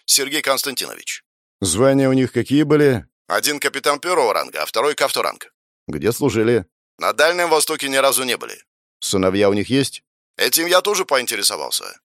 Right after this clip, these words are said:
Один холостяк, у двоюродной сестры есть племянник, работает в Софии, от автозавода.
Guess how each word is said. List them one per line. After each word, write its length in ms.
Один 300
холостяк, 680
у 100
двоюродной 500
сестры 340
есть 200
племянник, 480
работает 420
в 60
Софии, 540
от 160
автозавода. 720